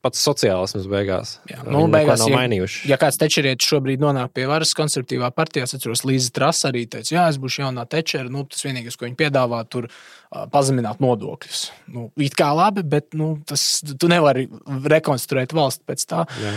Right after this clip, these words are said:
Speaker 2: Bet mēs redzam, ka Argentīna šobrīd tiešām ir tādā pozīcijā, ka, nu, arī Milejs teica, es tagad skatos Davos fórumā, viņš saka lieliem uzņēmējiem, šiem, nu, tiešām lielajiem kaut kādiem korporāciju čiekuriem, viņš saka, "Nu, brauciet pie mums."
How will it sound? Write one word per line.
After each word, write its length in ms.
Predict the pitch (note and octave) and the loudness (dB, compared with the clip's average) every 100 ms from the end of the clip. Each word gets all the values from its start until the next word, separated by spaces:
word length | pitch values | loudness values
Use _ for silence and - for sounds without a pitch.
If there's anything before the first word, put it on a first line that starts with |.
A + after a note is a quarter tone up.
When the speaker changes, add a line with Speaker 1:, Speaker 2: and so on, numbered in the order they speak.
| G#2+ | 0
Speaker 2:
Bet 140 | - | 2
mēs 160 | F3+ A3 | 4 4
redzam, 240 | F3+ C#3+ | 4 2
ka 160 | - D#3 | 2 2
Argentīna 380 | E3+ D3+ C#3 C3 | 4 2 2 2
šobrīd 240 | E3 D3 | 2 2
tiešām 280 | D#3+ D3+ C3 | 2 0 0
ir 40 | |
tādā 240 | C3+ C3+ C3 | 0 0 2
pozīcijā, 560 | E3 D#3+ C3+ C#3+ C3+ C3 | 2 2 2 2 0 0
ka, 240 | C3+ C3 | 0 0
nu, 100 | C#3+ | 0
arī 120 | D#3+ C#3 | 0 2
Milejs 340 | F3 F3 D3 | 2 2 0
teica, 440 | E3 D#3 - - B2+ | 0 0 0 -4 -6
es 100 | - | -8
tagad 160 | B2+ | -6
skatos 380 | - C3+ A#2+ B2+ C3+ C3 | -4 -4 -4 -6 -8 -2
Davos 320 | D3 C#3 B2+ - | 0 2 0 2
fórumā, 340 | D3+ F3 D#3 | 4 4 2
viņš 100 | C#3+ | 0
saka 460 | - E3 D#3 C#3+ C3+ | 0 0 0 0 0
lieliem 340 | C#3+ D3+ C3+ | 2 2 2
uzņēmējiem, 460 | F3 F#3 D#3+ C#3+ C3+ | 2 4 2 0 -2
šiem, 180 | A2+ | -2
nu, 140 | C3+ C#3 | 0 0
tiešām 280 | B2+ A#2 A#2 | 2 0 0
lielajiem 720 | B2+ C3 B2+ A2+ - - - - - | 0 2 2 -2 -6 -12 -16 -18 -16
kaut 160 | - | -16
kādiem 540 | - - - D#2 F2 A#2 | -14 -16 -18 -18 -20 -10
korporāciju 640 | - C3+ D#3 A#2+ A2+ B2+ | -2 -2 0 -2 -2 -4
čiekuriem, 320 | - E3 - C#3 | -2 0 0 -2
viņš 60 | |
saka, 160 | D3 B2+ | -4 -6
"Nu, 60 | B2 | -2
brauciet 480 | D3+ G3+ G#3 F#3 | 2 4 2 -2
pie 140 | - F3+ | 0 0
mums." 380 | G3+ B3 A#3+ | 0 -2 -4